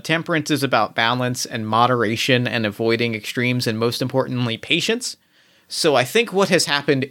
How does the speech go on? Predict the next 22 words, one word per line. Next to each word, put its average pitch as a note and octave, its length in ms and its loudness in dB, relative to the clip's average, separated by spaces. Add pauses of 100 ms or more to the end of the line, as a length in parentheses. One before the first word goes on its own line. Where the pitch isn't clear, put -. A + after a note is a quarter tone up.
is, C3+ 500 0 (380)
uh, A2+ 540 2 (540)
I C3 120 0
think E3+ 460 -2 (1120)
I'm D3+ 140 -4
tr-, - 240 -8
I B3+ 120 0
think C#4 320 2
knowing A#3 440 0
who G3+ 260 0
Violet D#3 600 0
is, D3+ 280 2
we D#3 80 0
talked D#3+ 320 -2
about, D3+ 340 2
uh, B2+ 320 4
Violet's C3 720 2
character C3 500 0
a B2+ 40 2
little C3 220 -2
bit C3+ 120 0
beforehand. D3+ 600 -2